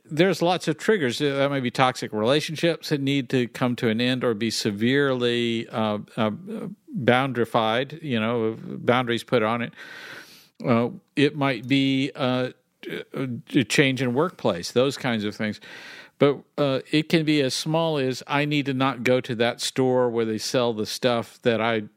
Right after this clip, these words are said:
need to not drink because I'm an alcoholic," and so on and so forth.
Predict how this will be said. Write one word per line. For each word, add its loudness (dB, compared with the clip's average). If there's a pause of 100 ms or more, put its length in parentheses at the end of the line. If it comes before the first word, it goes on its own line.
(120)
need -2
to 0
not 0
drink 0
because 0
I'm 0
an -2
alcoholic," 0
and -6
so -2
on -2
and -6
so 2
forth. -4